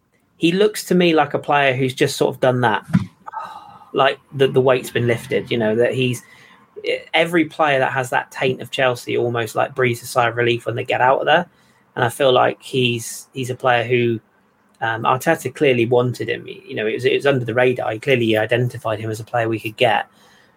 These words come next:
Um, and Chelsea obviously had to sell. So I think we probably took advantage. I don't think Chelsea would have got rid of him if they didn't need to. I think he, I think they'd have got rid of, like, Ziyech, who's still hanging around there, stinking up the place.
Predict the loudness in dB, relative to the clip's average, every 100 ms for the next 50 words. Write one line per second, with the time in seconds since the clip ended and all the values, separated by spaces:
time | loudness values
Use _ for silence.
0 | -2 0 2 -2 -6 _ -6 -4 -4 -6
1 | -6 -12 -16 _ 0 2 2 -2 -2 -4
2 | -4 -4 -6 0 2 2 0 -4 2 4
3 | 4 2 -2 -2 -2 -2 -2 -2 -4 -4
4 | -2 -2 -4 -10 -16 -18 -2 0 0 -2
5 | -10 0 2 0 -6 -20 _ _ _ 0
6 | 0 2 0 0 0 0 0 0 0 0
7 | -2 -4 -10 _ _ _ _ -2 0 -2
8 | 0 0 0 -2 0 2 0 0 2 2
9 | -2 -4 -6 -8 -8 -2 0 2 2 2
10 | 0 0 -2 0 0 0 0 0 2 -2
11 | -2 -6 -6 -4 -2 -2 0 0 0 0
12 | 0 -2 -2 -4 -2 -4 -4 -2 -2